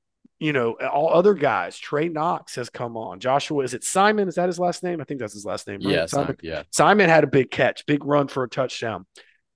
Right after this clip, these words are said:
Speaker 1: Mario Anderson, the offensive line. There are things you can do to mask. When you know there's a, a offensive lineman, one offensive lineman out of five that's having a tough time,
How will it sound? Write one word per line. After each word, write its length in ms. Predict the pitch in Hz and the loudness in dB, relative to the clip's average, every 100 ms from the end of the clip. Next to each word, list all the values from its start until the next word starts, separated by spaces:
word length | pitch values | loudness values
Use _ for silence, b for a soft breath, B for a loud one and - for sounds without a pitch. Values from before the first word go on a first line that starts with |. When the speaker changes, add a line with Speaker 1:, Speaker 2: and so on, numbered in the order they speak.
| _ _ _ _ - | _ _ _ _ -6
Speaker 1:
Mario 480 | 135 127 151 165 170 | 2 4 6 6 6
Anderson, 600 | 175 208 180 - 104 - _ - | 4 2 2 -2 -4 -8 _ -6
the 140 | 135 | 0
offensive 600 | 135 147 131 156 151 180 151 | 2 2 0 -4 -2 -2 0
line. 300 | 180 156 123 | 2 2 2
There 180 | 190 | 4
are 160 | 226 214 - | 6 4 2
things 360 | 196 202 208 185 | 2 2 0 -6
you 160 | 165 175 | -10 -6
can 280 | 160 143 | -4 -6
do 400 | 117 143 147 139 | -4 0 0 0
to 200 | 120 - | -4 -8
mask. 800 | 113 104 123 131 117 104 - - _ _ _ _ _ _ _ _ | -8 -2 0 2 2 0 -4 -14 _ _ _ _ _ _ _ _
When 160 | 143 170 | -2 2
you 160 | 233 | 2
know 300 | 214 180 196 | 6 8 8
there's 260 | 175 160 135 | 6 2 0
a, 220 | 135 127 _ _ _ _ - | -4 -6 _ _ _ _ -8
a 80 | 139 - | -8 -2
offensive 420 | 147 160 147 139 | 0 0 -2 -2
lineman, 420 | 131 123 120 120 117 | 0 0 -2 -6 0
one 220 | 147 160 | 2 4
offensive 360 | 143 147 135 | 2 -2 -6
lineman 260 | 127 123 120 | -4 -2 -2
out 100 | 110 | -4
of 60 | - | -4
five 440 | - 110 92 95 | -2 0 0 -2
that's 160 | 98 - | -8 -4
having 300 | 131 123 113 | -4 -4 -6
a 40 | |
tough 300 | - 123 - | -4 -6 -6
time, 340 | - 117 117 | -6 -4 -4